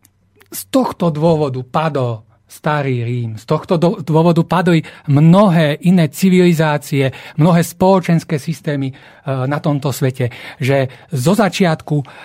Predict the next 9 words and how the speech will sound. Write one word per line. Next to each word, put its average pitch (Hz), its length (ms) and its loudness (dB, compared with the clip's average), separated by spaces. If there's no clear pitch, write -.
ešte 160 480 -2
stáli 190 560 0
na 143 160 0
akých 185 640 -4
takých 170 480 -4
zdravých 165 400 -2
základoch, 139 720 -4
avšak 160 400 -2
postupne 175 560 0